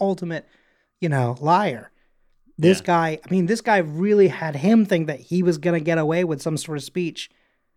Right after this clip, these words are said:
Speaker 1: and the whole
Speaker 2: Yeah.
Speaker 1: time he's just like, <laughs> "All right, nice try." Anyway, so moving on there, he's like, "What?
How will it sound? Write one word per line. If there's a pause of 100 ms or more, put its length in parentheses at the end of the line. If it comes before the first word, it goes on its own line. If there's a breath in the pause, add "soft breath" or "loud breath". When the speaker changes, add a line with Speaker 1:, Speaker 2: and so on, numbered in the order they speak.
(200)
Speaker 1:
and
the
whole
Speaker 2:
Yeah.
Speaker 1:
time
he's
just
like, (220)
<laughs>
"All (840 soft breath)
right,
nice
try."
Anyway,
so
moving
on
there,
he's
like,
"What?